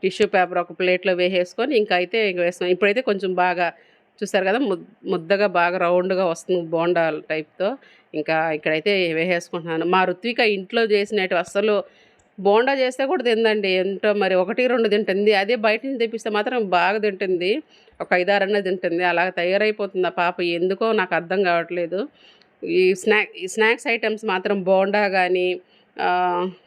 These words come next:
బోండా ఒకటే అనుకుంటా, బోండానే బయట నుంచి తెప్పించేది, బోండానే. బజ్జీలు అవి, బజ్జీలు చేస్తే కూడా తినదు, తిన్నంటుంది అసలు. ఏందో పాపం, మాకైతే అర్థమే కావట్లేదు.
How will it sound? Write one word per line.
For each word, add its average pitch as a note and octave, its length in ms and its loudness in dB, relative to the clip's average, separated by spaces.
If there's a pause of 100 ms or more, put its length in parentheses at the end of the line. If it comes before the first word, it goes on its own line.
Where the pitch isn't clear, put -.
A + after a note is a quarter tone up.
బోండా G3+ 400 4
ఒకటే A3 220 -2
అనుకుంటా, G3 320 -2
బోండానే F3 440 0
బయట G#3 240 0
నుంచి A3 140 -2
తెప్పించేది, G#3+ 520 -2
బోండానే. G3 640 2
బజ్జీలు G3+ 580 0
అవి, G3+ 380 2 (360)
బజ్జీలు G#3 360 2
చేస్తే B3+ 240 0
కూడా B3 160 -2
తినదు, F#3 440 0
తిన్నంటుంది G3 640 0
అసలు. F3+ 500 -4 (120)
ఏందో F3+ 360 -2
పాపం, E3+ 380 -2
మాకైతే E3 340 -2
అర్థమే E3+ 380 -4
కావట్లేదు. E3+ 680 -4